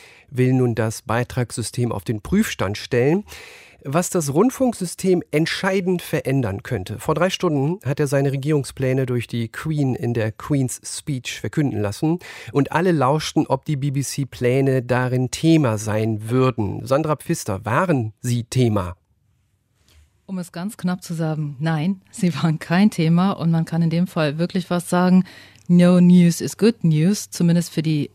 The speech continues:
Speaker 2: B B C, denn was in der Queen's Speech steht, das wird schon darauf abgeklopft, ob es umgesetzt wird. Also die B B C hat ein kleines bisschen Grund zum Aufatmen.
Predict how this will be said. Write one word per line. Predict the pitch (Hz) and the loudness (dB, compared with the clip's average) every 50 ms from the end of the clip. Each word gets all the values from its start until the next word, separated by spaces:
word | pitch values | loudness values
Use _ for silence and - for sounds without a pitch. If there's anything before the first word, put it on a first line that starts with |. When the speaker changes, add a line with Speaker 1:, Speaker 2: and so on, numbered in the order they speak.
| _ _ - | _ _ -2
Speaker 2:
B | 175 170 | 0 0
B | 165 156 156 147 | 0 0 -2 -6
C, | 143 - - - 190 202 220 226 208 | -6 -8 -4 0 4 4 6 4 4
denn | - 175 170 170 165 156 139 | 4 4 4 6 6 4 4
was | 147 156 - | 2 0 0
in | 160 | 0
der | 147 147 | -2 0
Queen's | - - 170 165 175 170 - | 0 0 2 2 2 0 -2
Speech | - - 170 160 - | -4 -4 -4 -4 -4
steht, | - - - 170 175 170 - - - - - - - - - - | -6 -4 -2 -2 -2 -4 -6 -12 -20 -20 -20 -20 -20 -20 -10 -6
das | 147 151 - - | -6 -4 -4 -4
wird | 165 - | -6 -2
schon | - 190 185 175 | 0 2 2 2
darauf | 175 156 151 - - | 2 0 -2 -2 -2
abgeklopft, | - 156 - - 165 - - - 170 165 160 - - - - | -4 -6 -4 -4 -6 -6 -4 -4 -2 -2 -2 -4 -8 -12 -10
ob | - - - | -10 -8 -6
es | 160 151 - - - - | -8 -8 -8 -10 -12 -8
umgesetzt | - 165 196 214 226 220 180 160 143 - 147 147 - - - | -2 2 6 6 6 6 6 4 0 0 -2 -2 -4 -4 -6
wird. | 185 180 | -6 -4
Also | - - 151 147 | -4 -4 -4 -4
die | 147 160 151 - _ - _ - | -4 -6 -8 -10 _ -20 _ -12
B | 175 170 165 - 185 | -12 -8 -4 -4 -2
B | 170 190 | -2 -2
C | 175 - 190 | -2 0 0
hat | 185 196 - | 0 0 0
ein | - 180 185 185 180 185 - _ - | 0 2 2 2 2 0 -2 _ -14
kleines | - - - 220 226 - 254 226 208 - | -12 -6 -2 -2 0 2 2 0 0 -2
bisschen | - 208 196 - 190 190 | -4 -8 -6 -6 -6 -6
Grund | - - 202 196 | -4 -4 -4 -4
zum | - 185 151 | -4 -4 -4
Aufatmen. | 143 147 151 147 - - 123 117 - - 113 110 120 | -4 -4 -6 -8 -10 -14 -14 -14 -12 -10 -10 -10 -12